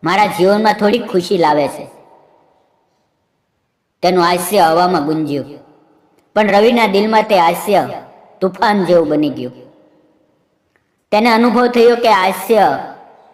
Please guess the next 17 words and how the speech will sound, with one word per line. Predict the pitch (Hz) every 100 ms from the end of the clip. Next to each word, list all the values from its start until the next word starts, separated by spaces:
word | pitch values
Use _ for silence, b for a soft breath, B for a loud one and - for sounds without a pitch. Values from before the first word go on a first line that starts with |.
| -
તેની | 220 226 202
એકલતાને | 220 220 226 226
ભરી | 139 165 185
રહ્યું | 170 156 143
છે | - - - - _ _ _ _ _ _ _ _ _ _ _
અને | 185 196
તેના | 190 190 175
દિલમાં | 175 202 202
એક | 196 175
નવી | 156 175 180
લાગણી | 151 170 185 147
જાગી, | 143 135 127 - - _ _ _ _ _ _ _ _ _ _ _ _ _ _ _ -
જે | 220
તેને | 240 240
ડરાવતી | 202 196 214 220 233
પણ | - 208
હતી | 180 196 160 127 -